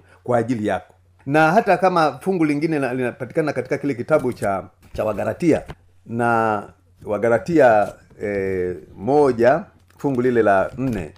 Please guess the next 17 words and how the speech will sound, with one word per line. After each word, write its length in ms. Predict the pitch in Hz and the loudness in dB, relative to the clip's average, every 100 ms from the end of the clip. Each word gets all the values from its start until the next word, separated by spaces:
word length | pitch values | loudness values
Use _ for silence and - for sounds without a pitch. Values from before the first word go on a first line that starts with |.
| _ _ 104 | _ _ -4
Galatia 360 | 104 - 127 | -4 0 0
moja 280 | 113 123 110 | 0 0 -2
fungu 220 | 123 113 | -2 -4
lile 200 | 113 107 | -2 0
la 120 | 98 | 0
nne, 280 | 117 107 92 - - - - | -2 -4 -8 -12 -20 -20 -8
napo 460 | 104 123 113 104 92 | -4 -4 -2 -4 -4
pana 260 | 98 87 | -8 -8
fungu 320 | - 135 110 | -10 -6 -4
ambalo 300 | 101 110 110 | -2 0 0
lin-, 180 | 98 95 | -2 -8
linatukumbusha 840 | 98 90 87 90 110 139 156 95 - _ _ _ _ | -10 -10 -12 -12 -6 -4 -4 -6 -12 _ _ _ _
kitu 300 | - - 131 | -8 -4 0
ambacho, 560 | 110 113 113 110 95 85 - _ _ - | 2 2 0 -2 -4 -6 -16 _ _ -6
eh, 200 | 104 101 | -4 -2
Mungu 280 | 135 113 | -4 0
wetu 360 | 123 120 101 | 0 0 -4